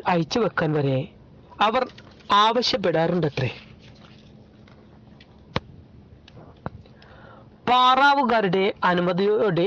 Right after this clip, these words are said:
അല്ലാതെ അവിടെ പ്രവേശനമില്ല. കഅബ തവാഫ്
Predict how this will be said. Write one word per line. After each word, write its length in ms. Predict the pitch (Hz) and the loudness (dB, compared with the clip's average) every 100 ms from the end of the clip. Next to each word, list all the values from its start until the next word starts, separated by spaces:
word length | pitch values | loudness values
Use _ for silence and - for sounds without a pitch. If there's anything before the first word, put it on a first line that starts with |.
| - | -2
അല്ലാതെ 480 | 170 151 151 139 120 - - - - - - | -2 0 -2 -2 -6 -8 -16 -20 -20 -16 -2
അവിടെ 240 | 208 214 233 | 0 2 -2
പ്രവേശനമില്ല. 760 | 190 165 165 175 202 175 143 123 120 - - - - - - - - - - - | -2 -2 -2 -2 -2 -2 -2 -2 -4 -8 -20 -20 -20 -20 -20 -20 -20 -20 -18 -2
കഅബ 320 | 233 214 226 247 262 - 196 | 2 2 2 2 0 -2 -2
തവാഫ് 400 | 175 196 214 | 2 2 2